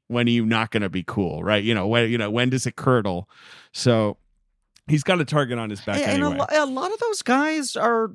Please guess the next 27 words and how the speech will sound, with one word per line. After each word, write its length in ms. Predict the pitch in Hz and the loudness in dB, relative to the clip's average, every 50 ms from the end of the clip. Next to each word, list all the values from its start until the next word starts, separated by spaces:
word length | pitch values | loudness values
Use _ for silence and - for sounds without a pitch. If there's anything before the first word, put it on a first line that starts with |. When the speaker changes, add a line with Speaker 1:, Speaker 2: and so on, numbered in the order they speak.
| - | -6
Speaker 2:
are 220 | - 185 202 202 196 | -4 -2 0 0 -2
wiping 480 | 175 139 131 165 196 180 - 208 190 175 | -4 -2 -2 -2 -2 0 -2 -4 -2 -2
out. 300 | 185 196 160 101 - - - | -2 -2 -2 -4 -4 -6 -6
Like, 200 | 156 151 143 - | -6 -6 -4 -2
this 200 | 208 220 - - | -2 -2 -2 -4
is 120 | 208 - | -8 -6
the 160 | 233 202 185 | -4 -2 -2
exact 460 | 170 139 127 170 175 196 202 - - | -2 0 2 2 2 2 0 -4 -10
period 500 | - - - 175 175 170 165 156 147 123 | -16 -10 -6 -4 -2 -2 0 0 0 2
where 200 | 110 123 127 127 | 2 2 2 2
a 80 | 123 123 | 0 0
Speaker 1:
Yeah. 60 | 127 | 0
Speaker 2:
lot 180 | 131 135 139 139 | 0 0 0 0
of 200 | 143 139 127 120 | -2 -4 -4 -6
the 80 | 139 | -6
nineties, 840 | 131 123 120 120 127 127 131 135 120 117 117 117 113 107 104 - - | -4 -2 -2 -2 -2 -2 -2 -4 -4 -4 -4 -4 -4 -4 -6 -6 -2
like, 220 | 113 113 107 - | -2 -2 -2 -4
fresh 320 | - - 143 127 120 - - | -4 0 0 2 0 0 -4
breath, 600 | - 127 120 113 113 113 110 - - - _ _ _ _ _ _ _ _ _ - | -6 -2 -2 0 0 -2 -4 -6 -10 -20 _ _ _ _ _ _ _ _ _ -6
a 60 | 175 | -2
breath 300 | 147 - 190 185 180 - | 2 4 4 4 4 2
of 120 | 180 139 - | -2 -6 -2
fresh 300 | - 170 151 - - 147 | -2 0 0 -2 -2 -4
air, 640 | 131 127 127 127 123 123 120 120 120 120 120 - - | -4 -2 -2 -2 -2 -4 -4 -6 -6 -8 -8 -10 -10
exciting 720 | 123 - - - - 143 131 131 120 123 120 120 117 113 113 | -12 -10 -8 -6 -2 -2 -2 -2 -2 -4 -4 -4 -2 -2 -2
new, 580 | 117 117 117 113 113 110 110 107 107 107 107 _ _ _ _ - - - _ _ _ _ _ - | -2 0 0 -2 -2 -2 -4 -4 -4 -6 -8 _ _ _ _ -20 -20 -20 _ _ _ _ _ -2
uh, 680 | 127 120 117 113 110 110 107 107 107 107 101 95 98 | 2 2 2 4 2 2 0 0 -2 -2 -2 -4 -6